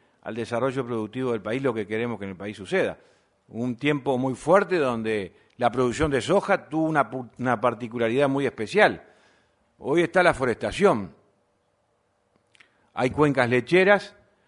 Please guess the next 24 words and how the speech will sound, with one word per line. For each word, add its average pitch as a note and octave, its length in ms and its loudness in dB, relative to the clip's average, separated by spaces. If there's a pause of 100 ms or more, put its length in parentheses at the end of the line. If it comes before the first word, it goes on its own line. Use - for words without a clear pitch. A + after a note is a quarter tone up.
(100)
que A#2 100 -8
estuvieron D3 400 0
una C#3 180 2
época C3 300 -2
muy C3 200 0
fuerte G3+ 500 4
y - 20 -2
que D3 140 0
tenían C3 320 0
una B2+ 180 2
realidad A#2+ 480 2
familiar C3+ 640 2 (360)
que B2 100 -2
debíamos B2+ 500 2
de A#2+ 60 4
atender. B2 520 2 (260)
Hoy D3 180 -2
tenemos F3 440 0
una C#3+ 180 0
cuenca C#3 260 -2
lechera, E3 760 4
este, B2 500 -6
con A#2 200 0
dificultades, G#2 920 2